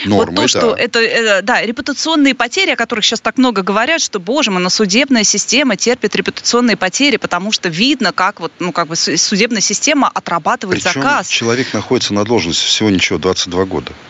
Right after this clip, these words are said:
Speaker 2: Двадцать два года находится на должности вот этот, э, судья-то, а, то есть прокурор.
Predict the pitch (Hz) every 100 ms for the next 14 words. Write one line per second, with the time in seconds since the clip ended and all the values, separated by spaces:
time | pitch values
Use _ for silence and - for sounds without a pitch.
0 | - - - 135 - 135 135 135 73 71
1 | 69 - 71 - 73 71 67 64 64 -
2 | - - - - - - - - - 62
3 | 60 57 60 58 55 50 50 50 139 127
4 | - - 85 73 - - - - - -
5 | - - 64 64 62 78 - - 82 67